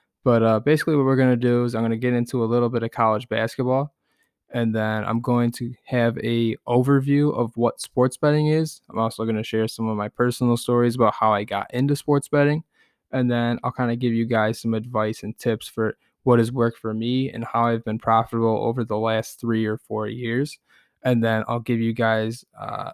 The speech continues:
just a little bit of a, a sample of what's to come for French Toast Sports. I have a couple of episodes that I wanna get done in the next couple of days for college football and the N F L. Also, we're gonna be doing predictions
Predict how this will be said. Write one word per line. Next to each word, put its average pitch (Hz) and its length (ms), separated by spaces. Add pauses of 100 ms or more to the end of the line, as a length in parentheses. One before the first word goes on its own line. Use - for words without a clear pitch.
(160)
just - 260
a 113 60
little 156 380
bit 156 200
of 151 120
a, 139 460
a 123 60
sample 131 680
of 123 160
what's 117 380
to - 100
come 120 320
for 120 180
French 117 320
Toast 120 220
Sports. 117 500
I 117 80
have 110 160
a 107 80
couple 131 460
of 101 100
episodes 120 540
that 113 100
I 113 60
wanna 113 260
get 113 240
done 117 380 (420)
in 123 140
the 117 80
next 113 260
couple 113 320
of 123 140
days 131 540 (100)
for 110 120
college 117 500
football 117 360
and 110 100
the 113 140
N 113 120
F - 180
L. 139 320 (680)
Also, 123 300
we're 120 140
gonna 117 100
be 117 140
doing 113 280
predictions 127 920